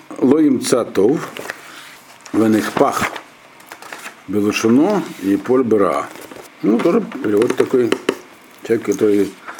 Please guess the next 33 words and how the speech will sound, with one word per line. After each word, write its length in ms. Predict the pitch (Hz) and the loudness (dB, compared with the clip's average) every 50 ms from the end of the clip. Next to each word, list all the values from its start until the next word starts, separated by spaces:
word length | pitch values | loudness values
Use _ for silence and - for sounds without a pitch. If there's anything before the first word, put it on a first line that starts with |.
| - - - | -16 -16 -10
у 40 | - | -8
которого 300 | - 92 101 107 104 101 | -2 0 2 2 2 2
кривое 460 | 98 - 123 127 127 127 123 117 113 | 2 2 2 4 4 4 4 2 2
сердце, 480 | - - 185 190 180 - - - 87 - - - - - - - - - - - - - - | 2 2 2 2 0 -2 -4 -4 -4 -4 -8 -14 -20 -20 -20 -20 -20 -20 -20 -20 -18 -6 -2
он, 320 | 127 135 143 143 139 135 | 0 2 4 4 4 4
э, 200 | 131 123 120 117 - - - - - - - - - - - - - - - | 4 4 2 0 -2 -6 -14 -18 -20 -20 -20 -20 -20 -20 -20 -20 -18 -12 -10
доб-, 360 | 131 131 135 131 123 127 135 | -2 0 0 2 2 0 0
да, 340 | - 117 135 135 131 127 123 | 2 2 2 4 4 4 4
ничего 280 | 127 123 - - 147 | 2 2 4 2 0
х-, 160 | - - - - | 0 -2 -4 -2
ничего 240 | - 123 - 139 117 | -2 0 2 2 2
хорошего 300 | 127 135 147 - 117 98 | 2 2 0 0 -2 -2
с 80 | 110 | 0
ним 640 | 117 113 110 110 104 - - - 60 64 64 - 107 | 2 2 2 2 2 0 -2 -4 -6 -6 -4 -2 0
не 40 | 113 | 0
будет. 300 | 104 - - - - - - - - - - - - - - - - - - - - - - - | 0 0 -2 -6 -10 -14 -14 -16 -20 -20 -20 -20 -20 -20 -20 -20 -20 -20 -20 -20 -20 -20 -18 -16
То 60 | - | -16
есть 120 | - - - - - | -16 -16 -18 -16 -12
добра 400 | - 131 127 143 135 151 175 165 | -4 -2 0 2 4 4 4 4
это 140 | 147 - 123 | 4 2 4
ему 100 | 117 120 | 4 4
не 80 | 113 | 4
принесёт. 480 | 104 113 104 101 101 98 - - 58 - - - - - - - - - - - - - - - | 2 2 0 2 0 0 0 -2 -4 -4 -4 -6 -6 -10 -18 -20 -20 -20 -20 -20 -20 -20 -18 -16
Вот. 180 | - - - - - - - - - - - - - - - - - - - - - - - - | -16 -16 -16 -18 -20 -12 -10 -10 -10 -10 -12 -20 -20 -20 -20 -20 -20 -20 -20 -18 -18 -18 -12 -8
А 260 | - 95 98 101 98 95 - | -4 -2 0 0 -2 0 0
тот, 140 | - 139 139 | 0 0 0
который 380 | - 139 - 135 131 123 117 110 | 0 0 2 2 2 4 4 2
нехпах 560 | 110 110 104 - - - 135 110 101 - - - - - - - | 2 2 0 -4 -4 -2 -2 -2 -2 -4 -10 -14 -18 -20 -14 -8
белушино, 840 | - 104 101 98 107 101 107 101 - - 120 156 220 240 208 - 90 | -4 -2 0 2 2 2 2 0 0 0 0 2 2 2 0 0 -2
тот, 160 | 87 104 98 | -2 -4 -4
который 240 | - - - 110 110 | -2 -2 0 2 2
извращает 840 | 101 92 101 98 80 - - - - - 165 190 233 214 151 - 110 | 2 2 2 0 0 -2 -2 -4 -2 0 0 2 2 0 -2 -2 -6
вещи, 420 | 85 73 65 - - - - 104 | -8 -10 -10 -12 -14 -16 -16 -18